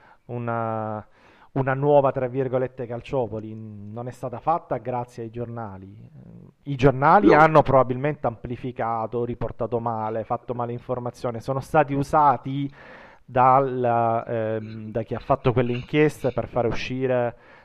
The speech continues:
Speaker 1: certe informazioni o quant'altro, quindi
Speaker 2: Sì,
Speaker 1: hanno
Speaker 2: ma come
Speaker 1: avuto un
Speaker 2: sempre,
Speaker 1: ruolo
Speaker 2: come
Speaker 1: di
Speaker 2: sempre.
Speaker 1: stru-, come strumento, ma non sono stati mai la causa di Calciopoli, e secondo me nessun giornale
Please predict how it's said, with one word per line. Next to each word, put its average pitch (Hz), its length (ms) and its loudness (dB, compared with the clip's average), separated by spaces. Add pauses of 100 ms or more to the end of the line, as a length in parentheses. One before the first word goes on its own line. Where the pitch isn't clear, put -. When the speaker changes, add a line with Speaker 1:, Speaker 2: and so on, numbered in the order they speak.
Speaker 1:
certe - 320 -8
informazioni 131 1160 -2
o 107 400 -4
quant'altro, 117 720 -2
quindi 120 320 -8 (300)
Speaker 2:
Sì, - 100 4
Speaker 1:
hanno 135 100 8
Speaker 2:
ma - 40 4
come 165 120 10
Speaker 1:
avuto 170 140 10
un 165 80 12
Speaker 2:
sempre, 165 140 10
Speaker 1:
ruolo 185 240 12
Speaker 2:
come - 140 -2
Speaker 1:
di 135 60 0
Speaker 2:
sempre. 147 160 0
Speaker 1:
stru-, - 200 2
come 135 220 -2
strumento, 135 720 -4
ma 98 100 -12
non 98 140 -14
sono 117 220 -10
stati 165 340 2
mai 139 480 2
la 110 140 -6
causa 110 360 -4
di 107 100 -10
Calciopoli, 98 720 -8 (360)
e 120 100 -12
secondo 123 360 -4
me 156 120 0
nessun 139 420 -4
giornale 143 680 2